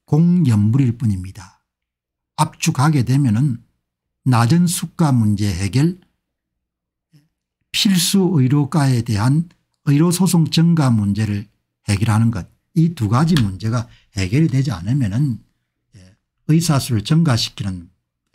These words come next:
해결책 가지고는 사태를 더 악화시킬 수밖에 없다는 것. 예, 낙수가 논리라는 것이 말이 안 된다는 주장입니다. 어제 방송에서 말씀드린 바와 같이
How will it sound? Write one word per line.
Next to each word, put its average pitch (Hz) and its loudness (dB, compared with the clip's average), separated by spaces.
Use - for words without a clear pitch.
해결책 123 -4
가지고는 117 -8
사태를 135 -2
더 117 -2
악화시킬 160 -4
수밖에 - -14
없다는 113 -16
것. - -20
예, 95 -8
낙수가 151 -2
논리라는 113 0
것이 104 -16
말이 92 -4
안 104 -4
된다는 117 -4
주장입니다. 107 -20
어제 131 2
방송에서 101 -2
말씀드린 117 -2
바와 92 -6
같이 95 -8